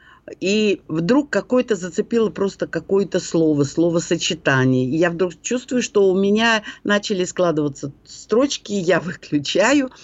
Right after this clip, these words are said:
беру диктофон и записываю на диктофон. Э, стихотворение может не сразу получиться, может сначала просто начальные строчки, потом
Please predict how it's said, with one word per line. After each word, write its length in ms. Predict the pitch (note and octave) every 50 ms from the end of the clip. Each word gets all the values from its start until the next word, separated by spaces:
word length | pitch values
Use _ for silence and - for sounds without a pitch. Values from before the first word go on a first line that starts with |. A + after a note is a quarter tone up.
| - - _ -
беру 340 | D#3+ D#3+ G3 F#3+ F3+ E3 D#3
диктофон 760 | - D#3+ D#3 - - E3+ D#3+ D#3+ - A3+ B3 C#4+ D4 C#4+ C#4+ - - - - _ -
и 220 | A3+ A#3+ C#4 C#4 A#3
записываю 1040 | F#3+ F#3+ F3 E3 - F3+ G3+ G3 - - F#3 F3 F3 E3+ E3 D#3+ D#3 D3+ D3 - -
на 200 | D3 D3 D3 D3
диктофон. 720 | C#3+ C#3 C3 - - C#3 C3 - - B2+ A#2+ B2 B2 A#2+ - - - - - - - - -
Э, 180 | - - C#3+ D3
стихотворение 600 | C#3+ - - G3+ - G#3+ A#3 A3+ A#3 A#3+ A#3+ A3+
может 260 | A#3 A3+ G#3+ - -
не 100 | A#3 A#3
сразу 480 | - - A#3 A3 G#3+ G#3+ G3+ F#3 F#3+ F3
получиться, 720 | - F#3 F3+ F3+ F#3 F3+ - - F3 D#3 D3 - - F3
может 300 | F3 F3+ E3+ E3 D3+ -
сначала 600 | - - E3+ F3 E3 - - F3+ E3+ D3+ C#3+ D3
просто 440 | C3+ - F3 E3+ E3 D3 - - D3+
начальные 600 | D3 D3+ D#3 D3+ - G#3 G3+ G3 F#3+ F#3 E3+ E3
строчки, 540 | D#3+ - - D#3+ D#3+ D#3 D3 - - - C#3+
потом 440 | C3 - D3+ D3 - E3 C#3+ C#3